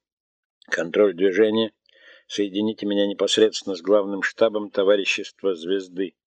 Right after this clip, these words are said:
Аль-Малик три". "Ваши полномочия, сэр?" вежливо поинтересовались из купола.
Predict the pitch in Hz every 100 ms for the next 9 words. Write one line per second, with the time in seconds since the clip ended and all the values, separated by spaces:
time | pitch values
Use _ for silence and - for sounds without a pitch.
0 | _ _ _ _ - 95 98 107 110 113
1 | - 110 110 101 _ _ _ _ _ _
2 | _ _ _ _ _ _ - 107 - 117
3 | 120 117 117 110 104 - 113 113 - 127
4 | 131 _ _ _ _ _ 101 107 101 101
5 | 104 101 101 - 95 - 104 104 - -
6 | - 107 - 104